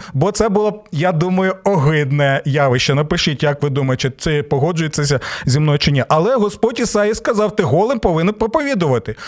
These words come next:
А іншому пророку, наприклад, Ізакіїлу, він написав, що тобі потрібно готувати їжу, так, хліб тобі потрібно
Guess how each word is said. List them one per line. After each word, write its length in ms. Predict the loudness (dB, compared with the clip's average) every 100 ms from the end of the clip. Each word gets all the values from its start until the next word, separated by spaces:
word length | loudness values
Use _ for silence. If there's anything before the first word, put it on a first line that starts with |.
| -6 0
А 100 | 0
іншому 340 | 0 0 0
пророку, 380 | 0 0 2 2
наприклад, 440 | 0 0 -2 -2 0
Ізакіїлу, 720 | 0 0 -2 -2 0 0 -2 -6 -12 -4
він 300 | 0 0 0
написав, 460 | 0 0 0 0
що 120 | 0 0
тобі 300 | 0 0 0
потрібно 440 | 0 0 2 2
готувати 600 | 2 0 0 2 2 0
їжу, 840 | 0 0 0 0 0 0 0 -2 -4
так, 320 | 0 0 2
хліб 340 | 0 0 -2 -2
тобі 420 | -2 0 -2 -4 -6 -18 -20 -8 -4
потрібно 600 | -2 0 0 2 2 0